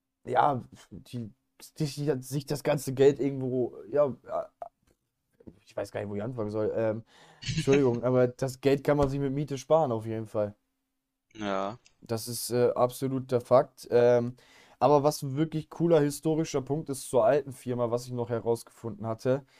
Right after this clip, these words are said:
Speaker 1: Alle Firmen, die dort drinne waren, waren F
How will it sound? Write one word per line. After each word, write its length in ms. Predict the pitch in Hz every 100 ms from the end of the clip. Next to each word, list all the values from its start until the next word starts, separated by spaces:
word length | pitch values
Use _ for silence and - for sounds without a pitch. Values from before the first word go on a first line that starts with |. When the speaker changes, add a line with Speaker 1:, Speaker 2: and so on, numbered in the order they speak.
| _ - - _ _ _ -
Speaker 1:
Alle 420 | 151 202 202 - _ _ _ -
Firmen, 580 | 156 175 139 113 107 - _ _ _ _ _ _ _ _ _ _ _ _ _ _ -
die 440 | 123 123 120 120 -
dort 360 | 139 170 170
drinne 280 | 147 160 123
waren, 420 | 120 131 143 110
waren 340 | 120 143 165 -
F 240 | 139 -